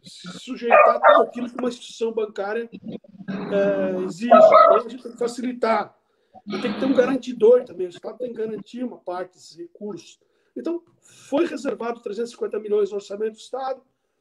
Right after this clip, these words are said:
e nós estamos agora na, nos trâmites de como fazer isso, porque não adianta ter o dinheiro e não ter como, não ter pessoas com capacidade pra emprestar o dinheiro, pra pegar o dinheiro, né?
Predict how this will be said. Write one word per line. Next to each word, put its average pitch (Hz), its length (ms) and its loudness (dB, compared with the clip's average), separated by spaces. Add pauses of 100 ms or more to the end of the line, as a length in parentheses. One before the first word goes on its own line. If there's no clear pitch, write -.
(440)
e 247 120 -4
nós 269 340 -4 (140)
estamos 247 320 0
agora 233 340 -8
na, 247 140 -12
nos 247 320 -16
trâmites 254 680 -6
de - 120 -20
como 254 200 -4
fazer 233 380 -8
isso, 190 340 -14
porque 180 200 -8
não 208 80 -4
adianta 220 240 -6
ter 226 80 -4
o 208 60 -2
dinheiro 294 360 -8 (1120)
e 254 80 -2
não 277 300 0
ter 285 140 -4
como, 285 340 -2
não 247 240 -2
ter 254 200 0 (140)
pessoas 247 420 4
com 254 120 -12
capacidade 247 580 -4
pra 220 160 0
emprestar - 420 -4
o 359 60 -6
dinheiro, 359 280 -6
pra - 100 -20
pegar 370 300 -12
o 381 40 -12
dinheiro, - 300 -20
né? - 160 -20